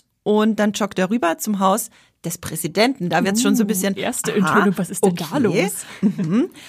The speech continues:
Speaker 1: Äh, er ist offenbar der Chef des, äh, Secret Service und wir erfahren dann in ein paar schicken, sonnengefluteten Rückblenden,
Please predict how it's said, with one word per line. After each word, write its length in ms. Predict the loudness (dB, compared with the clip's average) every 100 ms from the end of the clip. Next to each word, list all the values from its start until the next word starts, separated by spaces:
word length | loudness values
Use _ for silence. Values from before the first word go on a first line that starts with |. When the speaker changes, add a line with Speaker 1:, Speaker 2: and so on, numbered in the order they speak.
| -14 0
Speaker 1:
Äh, 400 | 2 4 4 4
er 140 | 2
ist 140 | 2 -2
offenbar 340 | -4 -2 -2
der 60 | 0
Chef 360 | -2 -2 -4 -6
des, 280 | -4 -4 -4
äh, 160 | -4 -2
Secret 400 | -4 -4 -4 -2
Service 560 | 0 2 2 0 -2
und 320 | 0 2 2 2
wir 220 | 0 2
erfahren 500 | 0 -2 0 0 2
dann 220 | 0 -2
in 200 | -2 -4
ein 220 | -2 -4
paar 380 | -4 -4 -2 -2
schicken, 540 | -4 -4 -2 0 0 0
sonnengefluteten 1000 | 2 2 2 -2 -4 -2 -2 -2 -2
Rückblenden, 920 | 0 2 0 2 6 6 6 4 4